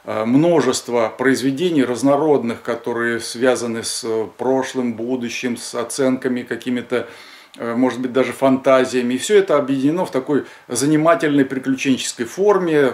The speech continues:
э, с какой-то мистикой, фантастикой, с погонями, перестрелками. А на самом деле в текст включены содержательные тексты, касающиеся,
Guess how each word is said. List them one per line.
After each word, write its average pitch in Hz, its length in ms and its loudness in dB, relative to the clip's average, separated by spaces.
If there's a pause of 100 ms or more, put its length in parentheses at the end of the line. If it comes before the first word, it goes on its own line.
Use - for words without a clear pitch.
э, 110 160 -4
с - 60 -10
какой-то 123 400 -4
мистикой, 143 540 -2
фантастикой, 123 880 0
с - 140 -6
погонями, 143 720 2
перестрелками. 131 1080 -2 (600)
А 127 460 4
на 143 140 2
самом 196 320 0
деле 160 260 2
в - 160 -6
текст 165 320 -4
включены 143 720 0 (240)
содержательные 127 880 0
тексты, 156 460 -2
касающиеся, 117 960 -4